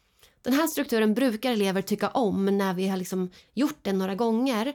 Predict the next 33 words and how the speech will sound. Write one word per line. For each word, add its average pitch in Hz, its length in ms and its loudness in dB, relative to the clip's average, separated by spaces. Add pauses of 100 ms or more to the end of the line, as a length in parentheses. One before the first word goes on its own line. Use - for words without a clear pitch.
(340)
I 285 100 2
början 359 460 2
kan 359 160 0
det 311 60 0
vara 294 100 0
klurigt, 311 500 -2
för - 100 -12
de 262 160 2
kan 339 140 -2
känna, 262 400 0 (600)
"Nej, 262 120 4
men 247 120 4
det 175 60 -2
är - 20 0
ju 302 80 4
fusk 339 440 0
att 381 80 0
titta 311 260 0
på 208 120 0
varandras." 190 760 -2 (1160)
Men 269 160 4
det 320 60 4
är 349 360 0
det 311 80 0
ju 311 120 4
inte, 254 320 0
för 277 120 -4
vi 285 100 0
hjälper 311 640 -2
varann, 254 340 0
vi 247 80 0
stöttar - 560 -4
varann, 233 320 0